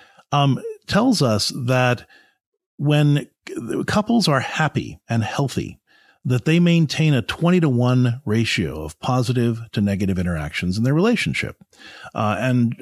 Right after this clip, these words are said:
Doctor John Gottman makes the point that these, these aren't big things, right? This is little ways that couples make time and create space for each other to make connection,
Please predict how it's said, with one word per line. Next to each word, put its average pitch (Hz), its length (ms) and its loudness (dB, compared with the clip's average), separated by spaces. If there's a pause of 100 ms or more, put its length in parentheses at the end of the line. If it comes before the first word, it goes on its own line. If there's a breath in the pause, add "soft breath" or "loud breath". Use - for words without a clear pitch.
(120)
Doctor 147 280 -2
John 139 200 2
Gottman 135 380 2
makes 117 240 0
the 107 60 -6
point 127 340 -2
that 101 140 -2
these, 156 260 0
these 156 240 0
aren't 123 320 0
big 127 320 0
things, 104 600 -4
right? 92 140 -4
This 117 180 0
is 120 120 -2 (480 loud breath)
little 156 460 2
ways 123 300 2
that 110 120 -6
couples 117 360 -2
make 117 260 0
time 135 380 0
and 107 100 2
create 104 320 -2
space - 580 -4
for 123 300 -2
each 117 180 -2
other 117 280 0
to - 180 -6
make 95 240 0
connection, 175 540 -4